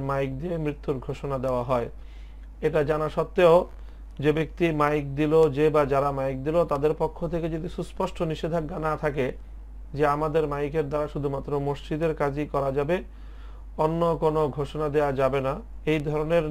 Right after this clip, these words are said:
নিষেধাজ্ঞা যদি তাদের পক্ষ থেকে থাকে, তাহলে এই মাইক অন্য কাজে ব্যবহার করা যাবে না, মৃত্যুর ঘোষণা দেয়া যাবে না, শোক সংবাদ প্রচার করা যাবে না। আর যদি তাদের পক্ষ থেকে এমন কোনো নিষেধাজ্ঞা না থাকে, তাহলে সমাজের প্রচলন হিসাবে এবং এটি সকলের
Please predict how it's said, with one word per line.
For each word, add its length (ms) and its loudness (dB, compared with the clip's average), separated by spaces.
নিষেধাজ্ঞা 560 0
যদি 300 0
তাদের 280 0
পক্ষ 220 -6
থেকে 240 -4
থাকে, 340 -6
তাহলে 300 4
এই 80 2
মাইক 220 0
অন্য 120 -4
কাজে 240 -2
ব্যবহার 340 -4
করা 140 -2
যাবে 220 0
না, 80 -6
মৃত্যুর 400 -4
ঘোষণা 280 -6
দেয়া 220 -2
যাবে 260 0
না, 160 -4
শোক 160 -4
সংবাদ 400 -4
প্রচার 300 -2
করা 220 2
যাবে 280 -2
না। 60 -6
আর 260 10
যদি 160 0
তাদের 320 0
পক্ষ 220 -4
থেকে 220 0
এমন 240 2
কোনো 200 0
নিষেধাজ্ঞা 420 -2
না 220 0
থাকে, 240 -6
তাহলে 340 0
সমাজের 360 2
প্রচলন 400 0
হিসাবে 420 -2
এবং 120 -2
এটি 120 -4
সকলের 360 2